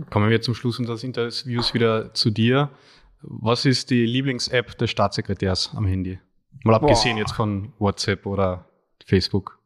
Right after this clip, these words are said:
Speaker 2: Das bin ich ehrlich gesagt noch nie gefragt worden in den ganzen Interviews, was meine Lieblings-App ist. Wahrscheinlich die Wetter-App, wenn ich, wenn ich, wenn ich, wenn ich am Wochenende schaue, ob's am Berg halbwegs in Ordnung ist oder sowas. Ansonsten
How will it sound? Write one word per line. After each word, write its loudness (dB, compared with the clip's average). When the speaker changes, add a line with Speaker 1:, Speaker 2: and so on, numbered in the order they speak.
Speaker 2:
Das -4
bin 6
ich 2
ehrlich 0
gesagt 0
noch 0
nie 4
gefragt -6
worden 0
in -6
den -8
ganzen -8
Interviews, -10
was -8
meine -8
Lieblings-App -8
ist. -10
Wahrscheinlich -2
die -4
Wetter-App, 0
wenn -4
ich, -6
wenn 0
ich, -2
wenn -2
ich, -4
wenn 0
ich 2
am 0
Wochenende 0
schaue, 4
ob's -2
am 2
Berg 2
halbwegs 0
in 4
Ordnung 4
ist 2
oder 0
sowas. 0
Ansonsten 4